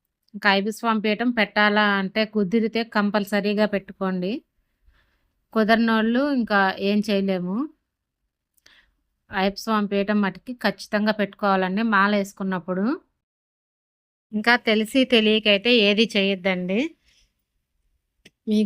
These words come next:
గురుస్వామిని అడిగి, ఎవరైనా పెద్దవాళ్ళని అడిగి చేసుకోండి.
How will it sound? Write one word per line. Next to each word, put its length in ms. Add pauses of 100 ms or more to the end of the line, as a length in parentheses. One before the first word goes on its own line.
గురుస్వామిని 680 (220)
అడిగి, 360 (420)
ఎవరైనా 380 (100)
పెద్దవాళ్ళని 500
అడిగి 240 (200)
చేసుకోండి. 680